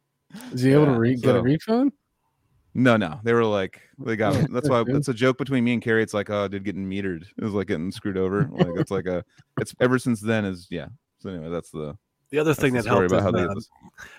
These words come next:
Speaker 3: back in the day when I started the Sick Drummer website, I was also working on other websites, like I said, and building for people and this and that. And I used to do this trick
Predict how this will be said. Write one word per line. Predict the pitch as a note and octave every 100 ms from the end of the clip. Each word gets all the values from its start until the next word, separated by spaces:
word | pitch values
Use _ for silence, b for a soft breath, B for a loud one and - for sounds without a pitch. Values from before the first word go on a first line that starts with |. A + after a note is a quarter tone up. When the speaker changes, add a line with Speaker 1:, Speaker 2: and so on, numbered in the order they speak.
| -
Speaker 3:
back | C3+ C3
in | B2
the | A#2
day | G#2+ A2
when | G#2+
I |
started | G#2 - A2+ A2 G2
the | G2+
Sick | - G#2+
Drummer | G#2+ G2+
website, | G2 G#2 - G#2 F#2+
I |
was | G2+ G#2+
also | G#2 -
working | G2+ G2+ G2+
on | G2
other | G2 F#2+
websites, | F#2+ F2 - F#2+ -
like | F2+
I |
said, | F2 - F#2
and | F#2 F#2
building | G2+ G2+ F#2+
for | G2+
people | G2+ G2 G2
and | F#2+
this | F#2+ -
and | G2
that. | F#2+
And | G2+
I |
used | A#2 -
to |
do | G#2+ A2+
this | G#2 -
trick | - G#2+ -